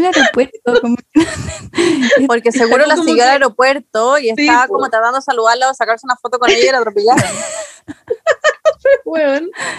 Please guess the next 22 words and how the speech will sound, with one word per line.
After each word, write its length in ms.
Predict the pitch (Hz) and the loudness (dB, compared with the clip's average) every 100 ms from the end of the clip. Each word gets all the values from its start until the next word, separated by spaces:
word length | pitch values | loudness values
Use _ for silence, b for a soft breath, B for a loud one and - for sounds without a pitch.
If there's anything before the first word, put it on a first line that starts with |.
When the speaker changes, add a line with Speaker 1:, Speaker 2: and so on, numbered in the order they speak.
| - | -6
Speaker 1:
Ya, 100 | - | -4
pero 140 | 196 202 | 0 0
eso 80 | 240 | 0
fue 100 | 247 | 0
tu 100 | 247 | 2
culpa. 260 | 185 - - - _ B B B B B _ _ | 0 -2 -10 -16 _ B B B B B _ _
Speaker 3:
<laughs> 1120 | - - 480 - - 269 - - - - 311 | 0 2 0 0 0 0 -2 -16 -16 -4 -4
Che, 260 | - 381 311 | 2 2 2
brígido 640 | 320 262 294 - 302 269 254 | -2 0 -2 -2 0 2 2
igual, 360 | 233 233 233 | 2 2 0
como 220 | - 254 | 0 0
me 140 | 320 330 | 2 2
atropelló 460 | 254 254 240 240 | 2 0 0 0
el 80 | 285 | 0
auto 200 | 349 392 | -2 -2
de 100 | 392 | -2
Demi 220 | 349 339 | -2 -2
Lovato. 580 | 392 - - 277 233 - - | -2 -2 -2 -2 -2 -4 -4
I 120 | 233 | -4
mean, 320 | 254 262 277 | -2 0 0
that's 340 | 294 349 - - | -2 -4 -6 -6
it. 160 | 320 | -8